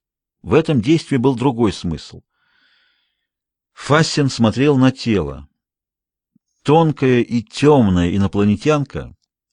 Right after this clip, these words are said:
нечто среднее между скатом и гигантской морской звездой, лежащая в гробу из метеоритного железа. Железо у насельников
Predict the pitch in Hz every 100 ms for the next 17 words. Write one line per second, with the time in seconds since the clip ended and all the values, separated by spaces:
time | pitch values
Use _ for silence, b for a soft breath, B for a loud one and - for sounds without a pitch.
0 | _ _ _ 101 107 - 107 - 120 110
1 | 98 101 95 80 90 - - 127 123 101
2 | b b b b b b b 82 95 82
3 | 107 98 120 104 107 104 95 - 101 85
4 | 95 85 135 139 113 - _ _ _ 90
5 | 87 117 110 110 92 95 110 113 143 113
6 | 95 104 110 113 110 104 101 107 87 73
7 | - b b b b b b _ _ _
8 | - 85 113 160 143 127 123 123 156 143
9 | 123 117